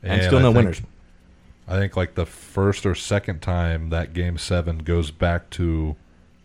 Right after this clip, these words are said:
Speaker 2: the opposing team's home court.
Speaker 1: Just to choke it away. And that segues perfectly into our bums of the week.
Speaker 2: Combo deal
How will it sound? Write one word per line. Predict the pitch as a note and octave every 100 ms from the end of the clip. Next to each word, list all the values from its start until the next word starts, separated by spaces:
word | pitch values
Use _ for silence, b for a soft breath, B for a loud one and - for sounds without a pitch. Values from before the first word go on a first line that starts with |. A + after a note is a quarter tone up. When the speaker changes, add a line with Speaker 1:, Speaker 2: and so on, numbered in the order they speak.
| -
Speaker 2:
the | E2
opposing | E2 - F#2 F2 D#2+ D#2+
team's | - F2 E2 D#2 - - - -
home | - F2 D2+
court. | - - - - -
Speaker 1:
Just | - G#2+ -
to |
choke | E2+ - F#2+
it | G#2+
away. | F2+ E2+ E2+ - - - B B B B B B B B B - _
And | - A2
that | B2
segues | - B2+ B2+ A#2 -
perfectly | C#3 C3+ A#2
into | A2 A2 A2
our | G#2
bums | G2 G#2+ A2 A#2 -
of | G#2+ G2+
the | G2
week. | D#2+ - - b b b b _ _ _
Speaker 2:
Combo | - C3 C3+ G2+
deal | F2+ F#2 F2+ E2+